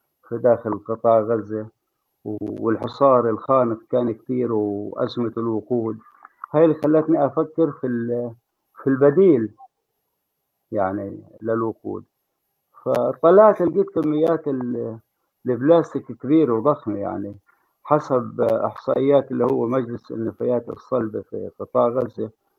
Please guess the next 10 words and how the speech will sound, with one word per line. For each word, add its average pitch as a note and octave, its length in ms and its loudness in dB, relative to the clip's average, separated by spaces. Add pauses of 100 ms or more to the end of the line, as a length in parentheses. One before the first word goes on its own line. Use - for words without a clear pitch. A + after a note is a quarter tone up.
(160)
في A#2+ 100 -6
حدود D#3 280 0
أربعمية D3 500 4
وخمسين D3 520 -2
طن E3 280 4
يوميًا D#3 440 4
بيطلع D3 380 0
بس E3+ 360 0
مخلفات D3+ 580 -4
بلاستيك. D3 540 -2